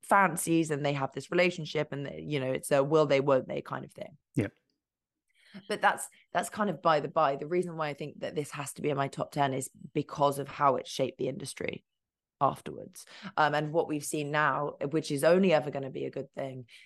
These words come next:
Speaker 1: is that the spotlight and the microphone is, is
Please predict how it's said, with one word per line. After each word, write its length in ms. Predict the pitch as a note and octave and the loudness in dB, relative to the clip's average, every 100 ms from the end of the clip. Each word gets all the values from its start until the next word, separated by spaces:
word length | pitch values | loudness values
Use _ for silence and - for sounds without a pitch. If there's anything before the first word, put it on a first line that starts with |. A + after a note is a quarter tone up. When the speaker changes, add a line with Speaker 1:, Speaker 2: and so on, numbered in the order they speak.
| - | 0
Speaker 1:
is 240 | D3 C#3 | 0 0
that 220 | D3 C#3 | -4 -4
the 60 | C#3 | -8
spotlight 640 | - - C3+ - C3+ C3 - _ _ _ _ _ _ | -8 0 0 2 0 0 -6 _ _ _ _ _ _
and 400 | D3+ D3 C3+ C3+ - E3+ | 4 4 2 -6 -4 0
the 80 | |
microphone 580 | C#3+ C#3 - C#3 C#3 C3 | 2 0 -2 -2 0 0
is, 160 | C3+ - _ D#3 | -4 -12 _ 0
is 220 | C#3 | 0